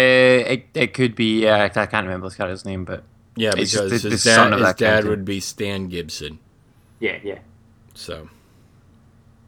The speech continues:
Speaker 2: that, that, that, that would have been perfect, Andy. I agree with you.
Speaker 1: Yep.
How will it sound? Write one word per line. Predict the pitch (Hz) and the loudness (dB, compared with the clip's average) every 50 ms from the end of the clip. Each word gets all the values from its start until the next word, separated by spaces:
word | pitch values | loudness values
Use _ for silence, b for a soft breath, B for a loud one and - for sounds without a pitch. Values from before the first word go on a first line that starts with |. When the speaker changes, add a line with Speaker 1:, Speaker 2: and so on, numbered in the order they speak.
| _ _ _ _ _ _ _ _ _ _ _ _ _ _ _ B B B B B B B | _ _ _ _ _ _ _ _ _ _ _ _ _ _ _ B B B B B B B
Speaker 2:
that, | 123 120 120 - 123 123 | -6 -6 -6 -6 -4 -2
that, | 127 123 127 - 123 | 0 0 0 0 0
that, | 123 120 120 113 - - - _ - | 2 2 2 2 -2 -8 -16 _ -6
that | 151 143 131 139 139 135 | 2 4 4 4 4 2
would | 147 143 147 135 | 2 4 4 4
have | 131 107 92 | 4 0 -2
been | 101 101 95 90 80 73 - - - - _ _ _ - - - - | -4 -4 -4 -4 -6 -10 -16 -20 -20 -20 _ _ _ -20 -20 -20 -12
perfect, | - - 110 98 - - 90 85 - - - | -4 0 0 0 0 -4 -12 -14 -16 -20 -16
Andy. | 104 92 87 85 85 - - | -14 -12 -12 -10 -12 -12 -8
I | 92 | -6
agree | 92 95 92 90 95 92 90 | -6 -6 -6 -6 -8 -8 -8
with | 90 85 80 | -8 -8 -12
you. | 76 71 - - - - - - - | -14 -16 -18 -20 -20 -20 -14 -4 -2
Speaker 1:
Yep. | 110 107 - - | -2 -2 -2 -4